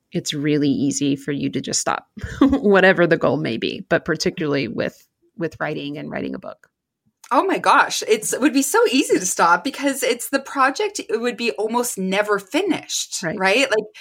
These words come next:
Speaker 2: um, al-, although this book is released, like, my journey of living vulnerably authentic and learning what that means is, is not over.
Speaker 1: Yeah.
Speaker 2: Um,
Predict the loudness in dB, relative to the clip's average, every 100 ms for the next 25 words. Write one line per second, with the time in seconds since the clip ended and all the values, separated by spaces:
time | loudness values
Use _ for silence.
0 | -20 -20 _ 4 6 4 4 4 6 6
1 | 6 6 4 2 0 0 0 0 0 4
2 | 4 2 -2 0 2 4 2 -2 -2 0
3 | 2 0 2 0 0 0 0 0 -2 -2
4 | 0 -4 -4 -4 -4 -4 -4 -4 -4 -4
5 | -4 -4 -4 -2 -4 -6 -8 -6 -4 -2
6 | 2 4 4 2 2 2 -6 -10 -16 _
7 | -20 -14 -10 -8 -2 4 6 6 2 -6